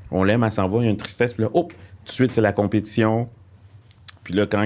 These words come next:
il y a un patron qui est décerné, là, tout le monde freak. « Oh fuck, c'est lui qui a gagné, je vais être en danger. »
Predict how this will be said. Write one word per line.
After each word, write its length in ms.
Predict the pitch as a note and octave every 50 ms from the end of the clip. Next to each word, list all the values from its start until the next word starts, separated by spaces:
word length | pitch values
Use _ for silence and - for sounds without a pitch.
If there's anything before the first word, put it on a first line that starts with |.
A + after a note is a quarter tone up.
| G2 -
il 40 | G2+
y 40 | G2
a 60 | F#2
un 40 | F#2
patron 260 | F#2 F#2 F2 - G#2+
qui 60 | G2+
est 40 | G2+ G2
décerné, 340 | G2 F2+ - F#2 G2+ G#2+
là, 100 | G#2 G#2
tout 120 | G2 - F#2+
le 40 | G2
monde 120 | F#2+ F2+
freak. « 240 | F2+ - G#2+ A2 G#2+ F#2+
Oh 100 | F2+ E2
fuck, 240 | - - A2 G2+ -
c'est 80 | - G#2+
lui 120 | G#2+ G#2+
qui 80 | G#2 G#2
a 60 | G2
gagné, 220 | G2 G2+ G#2 G#2+
je 100 | G2 F#2+
vais 160 | F#2+ F#2 G2 G2+
être 100 | G2 G2+
en 100 | G2 G2
danger. » 340 | F#2 F#2 F2+ G2+ A2+ A#2